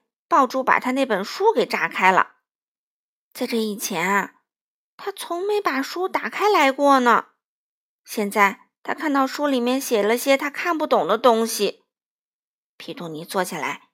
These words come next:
仔细地想了又想，最后他叹了口气说：“哦，现在我懂了，光把智慧加在翅膀下是不管用的，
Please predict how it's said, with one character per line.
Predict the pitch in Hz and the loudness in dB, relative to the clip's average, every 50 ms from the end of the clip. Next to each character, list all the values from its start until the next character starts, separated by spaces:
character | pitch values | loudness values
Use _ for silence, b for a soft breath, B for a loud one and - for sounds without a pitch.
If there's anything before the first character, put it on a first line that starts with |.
| _ _ _ | _ _ _
仔 | - - 170 | -10 -8 -8
细 | - - - 339 | -6 -6 -4 -2
地 | 359 269 | -2 -2
想 | - - 208 - - | -2 -4 -8 -10 -10
了 | - | -8
又 | 190 226 202 190 | -6 -4 -4 -4
想， | 214 - - - - - _ _ _ _ _ _ _ _ _ _ _ _ _ _ | -4 -6 -6 -8 -8 -10 _ _ _ _ _ _ _ _ _ _ _ _ _ _
最 | - - 170 | -12 -12 -10
后 | 165 - 165 | -8 -8 -8
他 | - - 185 | -8 -10 -10
叹 | - - - 190 185 | -8 -4 -4 -2 -4
了 | 165 | -4
口 | - - 175 - | -6 -6 -8 -6
气 | - - 202 196 | -6 -4 -4 -4
说 | 190 - 208 196 196 - _ _ _ _ _ _ _ _ _ _ _ _ _ _ _ _ _ _ _ _ _ _ - | -2 2 2 2 2 2 _ _ _ _ _ _ _ _ _ _ _ _ _ _ _ _ _ _ _ _ _ _ -12
：“哦， | 311 294 269 254 247 - - _ _ _ _ _ _ _ _ _ _ - | -10 -8 -8 -10 -12 -14 -20 _ _ _ _ _ _ _ _ _ _ -10
现 | - - 453 403 | -4 -2 -2 -2
在 | 381 403 392 359 320 | 0 2 2 2 2
我 | 294 277 277 | 2 0 0
懂 | 269 277 226 190 | 2 0 0 2
了， | 190 202 208 208 - _ _ _ _ _ _ _ _ _ _ _ _ _ | 6 6 6 6 6 _ _ _ _ _ _ _ _ _ _ _ _ _
光 | _ - 311 311 | _ -6 -4 -4
把 | 320 320 - 196 | -4 -4 -8 -8
智 | - - - 440 440 381 311 285 | -10 -6 0 2 2 2 2 0
慧 | 277 - 262 233 214 | 0 2 2 2 2
加 | 214 - 240 226 | 2 0 0 2
在 | 233 226 214 | 2 2 2
翅 | - - 262 247 | 2 2 2 4
膀 | 220 202 151 175 | 4 4 2 2
下 | 208 - 220 185 180 180 | 2 4 4 4 4 2
是 | 214 - 311 294 | -4 -6 -6 -2
不 | - - 508 | 4 4 6
管 | - 254 190 151 208 | 8 8 6 6 6
用 | 233 220 202 190 | 2 2 4 6
的， | 180 - - - | 4 4 4 2